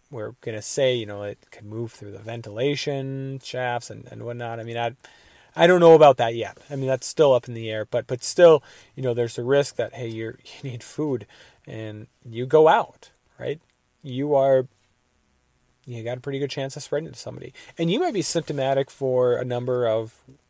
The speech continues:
weeks, maybe a week, ten days, two weeks. Not symptomatic, yeah, symptomatic, right?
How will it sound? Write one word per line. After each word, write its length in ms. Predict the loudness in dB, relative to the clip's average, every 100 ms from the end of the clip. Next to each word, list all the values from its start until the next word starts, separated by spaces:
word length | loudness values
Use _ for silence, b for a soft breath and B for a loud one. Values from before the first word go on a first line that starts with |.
| _ _ _ _
weeks, 440 | -10 -10 -10 -12 -10
maybe 180 | -4
a 60 | -4
week, 380 | -4 -6 -10 _ _ _ -14
ten 220 | -12 -8
days, 440 | -8 -8 -12 -16 _
two 160 | -10 -8
weeks. 360 | -8 -10 -14 -18 B B B
Not 160 | 4 6
symptomatic, 420 | 2 -2 -6 -2
yeah, 140 | -2
symptomatic, 640 | -2 -8 -6 -4 -4 -8 -8
right? 240 | -2 -2